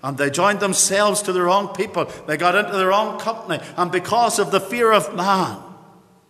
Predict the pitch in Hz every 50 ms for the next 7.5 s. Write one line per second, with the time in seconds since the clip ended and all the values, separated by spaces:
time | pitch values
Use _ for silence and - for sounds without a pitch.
0 | _ _ _ _ _ _ _ _ _ _ _ _ _ _ _ _ _ _ _ _
1 | _ _ _ _ _ _ _ _ _ _ _ _ _ _ _ _ _ 104 98 90
2 | 92 92 - - 113 104 - - - 113 113 117 117 113 104 101 92 - - -
3 | - - - - - - _ _ _ _ _ _ _ _ _ - - - 113 107
4 | 107 107 110 104 104 - _ _ _ _ _ _ _ _ _ _ _ _ _ _
5 | _ _ _ _ _ _ _ _ _ _ _ _ _ _ _ _ _ _ _ _
6 | _ _ _ _ _ _ _ _ _ _ - 98 92 98 92 90 98 87 - 98
7 | 101 95 92 85 - - - 85 80 -